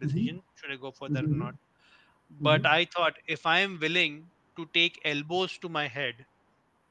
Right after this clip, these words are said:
Speaker 2: and knees to my head,
Speaker 1: Okay. True,
Speaker 2: a
Speaker 1: true, true.
Speaker 2: fist is, a fist is not going to hurt me more than an elbow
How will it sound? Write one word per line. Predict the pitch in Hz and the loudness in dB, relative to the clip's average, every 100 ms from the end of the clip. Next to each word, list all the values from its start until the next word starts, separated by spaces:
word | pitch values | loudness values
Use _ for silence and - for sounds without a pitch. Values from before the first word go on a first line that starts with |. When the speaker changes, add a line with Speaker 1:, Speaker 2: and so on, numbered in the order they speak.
| _ _ | _ _
Speaker 2:
and | 160 165 165 | -2 -2 -2
knees | 180 196 - | 0 0 -2
to | 170 | -4
my | 151 | -2
head, | 139 143 127 | 2 2 2
Speaker 1:
Okay. | 127 120 _ _ _ _ | 0 -2 _ _ _ _
True, | 170 156 | 2 4
Speaker 2:
a | 139 | 4
Speaker 1:
true, | 131 190 | 4 4
true. | 220 | 2
Speaker 2:
fist | - | 2
is, | 240 - - | -2 0 2
a | 190 | 2
fist | - 233 - | 4 2 2
is | 247 | -4
not | 226 214 | -2 -2
going | 208 208 | -2 -2
to | 175 | 0
hurt | 190 190 | 0 -2
me | 196 | -8
more | 185 175 175 | -4 -4 -2
than | 170 | -2
an | 170 | -2
elbow | 143 147 147 | 0 -2 -2